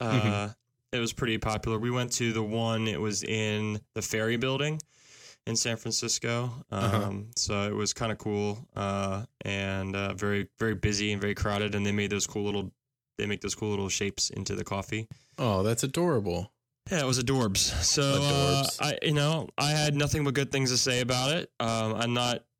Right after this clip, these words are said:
Speaker 1: I, I guess maybe this will allow them at some point to, you know, have us be able to pick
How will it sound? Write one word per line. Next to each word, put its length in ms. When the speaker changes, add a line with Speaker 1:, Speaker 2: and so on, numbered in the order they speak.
Speaker 1:
I, 160
I 60
guess 200
maybe 340
this 300
will 520
allow 440
them 240
at 100
some 220
point 340
to, 460
you 140
know, 280
have 220
us 200
be 120
able 120
to 60
pick 360